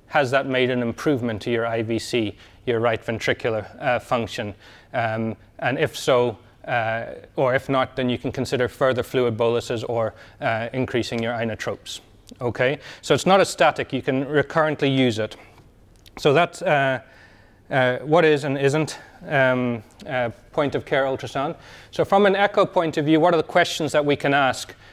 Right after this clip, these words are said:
uh, when we see a patient, uh, with, uh, so firstly in cardiac arrest, um, uh, what is, what's going on with the heart? Is it on standstill? Is there P E A, pseudo P E A,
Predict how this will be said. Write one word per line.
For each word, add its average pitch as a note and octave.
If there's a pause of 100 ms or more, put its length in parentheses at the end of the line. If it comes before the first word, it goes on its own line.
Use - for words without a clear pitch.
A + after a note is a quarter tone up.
(140)
uh, C3+
when C#3
we C3
see C#3
a B2+
patient, C3 (280)
uh, C3
with, B2+
uh, C3
so D3
firstly F3
in C3
cardiac D3
arrest, C#3+ (380)
um, B2+ (580)
uh, D3 (500)
what F3
is, D3
what's D#3+
going D3
on C3+
with B2+
the C3
heart? A2
Is B2
it B2
on A#2+
standstill? C#3+
Is B2
there B2
P D3+
E C3+
A, B2+
pseudo C3
P B2
E -
A, A#2+